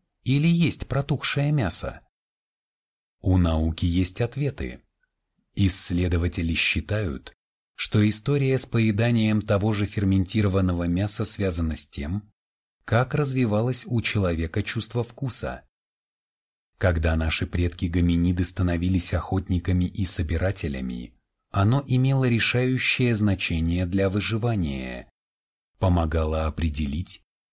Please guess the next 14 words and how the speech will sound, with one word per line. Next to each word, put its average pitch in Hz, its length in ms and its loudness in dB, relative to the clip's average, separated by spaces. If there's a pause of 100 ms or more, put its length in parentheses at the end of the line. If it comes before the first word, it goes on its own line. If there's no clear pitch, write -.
(240)
какая 139 420 2
еда 127 400 2
может 113 320 0
быть 101 260 2
опасной 92 680 -2 (180)
и 107 140 0
привести 95 540 0
не 98 160 4
только 131 320 -2
к - 80 -4
отравлению, 73 1000 -2 (300)
но 90 280 4
и 87 120 2
гибели. 85 720 -2